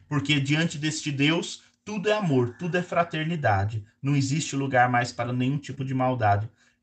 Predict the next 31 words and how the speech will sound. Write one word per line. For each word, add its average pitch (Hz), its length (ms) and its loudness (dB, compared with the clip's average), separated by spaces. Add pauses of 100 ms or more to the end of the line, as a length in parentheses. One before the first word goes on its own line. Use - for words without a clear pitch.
Quantas 233 760 4
feridas 147 440 -2
vão 143 140 0
ser 135 240 -4
curadas, 104 580 0
né? 131 140 -10 (260)
Então 120 200 0
essas 131 340 2
árvores 165 720 4 (140)
estão 156 340 -2
dando 160 240 -2
fruto 175 440 -6
o 151 40 -4
ano 165 140 -2
inteiro. 113 600 -4 (800)
Não 135 220 4
há 120 80 2
fome, 104 600 -2 (140)
não 127 220 4
há 117 80 2
miséria, 104 680 0 (120)
há 107 120 -4
fartura. 101 800 -4 (500)
Não 190 240 2
existe 180 460 0
mais 160 320 4
a 156 60 4
dor 147 280 2
e 156 40 0
o 147 40 0
sofrimento. 143 540 -2